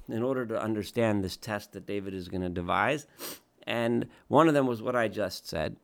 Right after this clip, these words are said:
that Saul was likely aware. And Saul was likely aware that, that, that the, the next king is gonna be established, and it will be a, a monarchy like any other monarchy, which is passed from father to son,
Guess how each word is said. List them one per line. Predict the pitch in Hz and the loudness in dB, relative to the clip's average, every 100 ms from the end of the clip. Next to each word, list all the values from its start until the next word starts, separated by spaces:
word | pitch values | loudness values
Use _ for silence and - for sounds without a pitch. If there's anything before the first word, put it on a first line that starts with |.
| _ | _
that | - 104 | -6 -6
Saul | - 127 131 | -4 -2 -2
was | 117 98 | -2 -2
likely | 110 131 120 104 | 0 0 0 0
aware. | 95 92 80 82 - _ _ _ _ - | 2 0 -2 -6 -12 _ _ _ _ 0
And | 147 165 151 135 120 | 4 6 6 4 0
Saul | - 143 151 | 6 8 10
was | 139 | 8
likely | 117 131 131 117 | 4 2 2 -4
aware | 110 107 120 113 | -2 -2 -2 -2
that, | 101 101 - - | -2 -4 -6 -2
that, | 107 101 - - | 0 0 -2 -4
that | 104 98 - - | -2 -2 -4 -20
the, | 101 101 107 101 - - - - - _ _ _ _ _ _ _ - - - - - | -16 -6 -4 -4 -8 -20 -20 -20 -20 _ _ _ _ _ _ _ -10 -6 -6 -8 -4
the | 104 | 2
next | 123 143 - - | 4 4 0 -2
king | 135 127 107 92 - - | 0 2 0 -6 -14 -14
is | 98 | -10
gonna | 113 127 | -4 -2
be | 110 120 | 0 2
established, | 110 - 123 135 123 104 | 2 6 10 10 8 2
and | 107 110 | -2 -2
it | 104 | -2
will | 107 110 | -4 -4
be | 104 123 117 | -4 -2 -2
a, | - 117 - | -2 -4 -2
a | 110 | 2
monarchy | 117 127 143 127 139 | 8 8 8 4 0
like | 131 - | 0 -2
any | 123 131 | -2 -2
other | 123 | -2
monarchy, | 127 156 160 - 104 | 2 4 4 2 -2
which | 98 | -2
is | 101 87 | 0 -2
passed | - 131 120 117 | 2 4 4 0
from | 104 98 | -16 -10
father | 117 127 120 113 | -2 0 0 -4
to | 101 | -4
son, | - 135 131 | 4 4 4